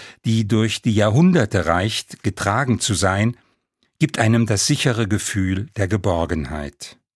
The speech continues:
Unsere Situation heute ist, Gott sei Dank, eine andere. Aber auch wir stehen vor einem Weihnachten, das ganz anders ausfallen wird als sonst.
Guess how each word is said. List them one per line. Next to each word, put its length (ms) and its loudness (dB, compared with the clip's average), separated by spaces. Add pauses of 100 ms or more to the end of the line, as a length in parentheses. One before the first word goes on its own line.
(1300)
Unsere 420 2
Situation 680 0
heute 300 0
ist, 400 -6
Gott 220 -2
sei 160 0
Dank, 360 0 (360)
eine 320 0
andere. 480 0 (500)
Aber 140 2
auch 160 -2
wir 240 2
stehen 380 2
vor 200 -2
einem 260 0
Weihnachten, 580 0 (340)
das 180 0
ganz 260 2
anders 520 2
ausfallen 720 0
wird 400 -2
als 180 -2
sonst. 600 -4